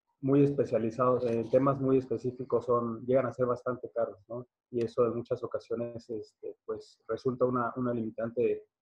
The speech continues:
pues, pues, importante. En este caso no es así, el, uno puede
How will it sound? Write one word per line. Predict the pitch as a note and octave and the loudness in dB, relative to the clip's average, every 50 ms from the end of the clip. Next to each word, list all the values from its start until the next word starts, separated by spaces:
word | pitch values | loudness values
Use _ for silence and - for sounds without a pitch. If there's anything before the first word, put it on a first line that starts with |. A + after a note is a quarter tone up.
| _ | _
pues, | - B2 A#2 G#2 - - - - - _ _ - | -2 0 0 0 -2 -8 -18 -20 -20 _ _ -4
pues, | A#2+ A2 - B2+ | -2 -2 -2 -2
importante. | A#2 G#2+ G2+ G#2 A2 G#2 G2+ G#2 - B2 B2+ C3+ C3 B2 - G#2 G#2+ - _ _ _ _ - | -4 -4 -2 0 0 0 0 0 -2 -2 0 0 -2 -2 -4 -8 -10 -10 _ _ _ _ -8
En | A#2 A#2 A2+ A2+ A#2 A#2 B2 | -6 -4 -2 -2 0 0 2
este | B2+ C3+ C#3 - D3+ C#3 | 2 0 2 2 0 2
caso | C#3+ C#3+ C3+ C3 - - D3 C#3 | 4 4 2 2 2 2 2 2
no | C3+ C3+ C3 C3 C3 | 4 2 2 2 2
es | B2+ B2 - | 0 0 0
así, | B2 A2+ - - C#3+ E3 G3 G3+ E3+ | -2 -2 -2 -2 0 2 4 4 6
el, | C3 A2+ A2 G#2+ G#2+ G#2+ G#2 G2+ - - B2+ | 6 6 6 6 4 0 -6 -8 -6 -2 0
uno | C3 B2+ C3 B2+ B2 B2 | 0 4 4 4 4 4
puede | - B2 A#2+ A#2+ B2 B2 A#2+ A#2 A2+ A2 A2 A2 A2 A2 - | 6 6 8 8 8 6 6 6 6 6 4 2 0 -4 -8